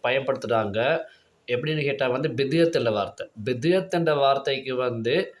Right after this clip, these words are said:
புதிதாக உருவானவை என்று தான் அர்த்தமே தவிர தடுக்கப்பட்டவை என்ற அர்த்தம் இல்லை.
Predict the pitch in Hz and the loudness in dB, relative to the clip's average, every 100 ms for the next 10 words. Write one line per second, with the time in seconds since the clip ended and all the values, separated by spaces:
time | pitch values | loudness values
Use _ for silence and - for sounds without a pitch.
0 | _ _ _ _ - - - 151 170 185 | _ _ _ _ -20 -18 -6 0 2 4
1 | 185 180 190 156 160 160 151 147 139 139 | 4 6 4 4 4 4 4 2 2 2
2 | 131 135 170 151 139 - 143 139 131 117 | 0 0 2 2 0 0 -2 -2 0 0
3 | 113 147 - 135 165 170 208 170 165 151 | 2 0 0 0 0 0 0 0 -2 0
4 | 139 127 151 156 - 143 110 - | 0 0 0 0 -4 -4 -4 -6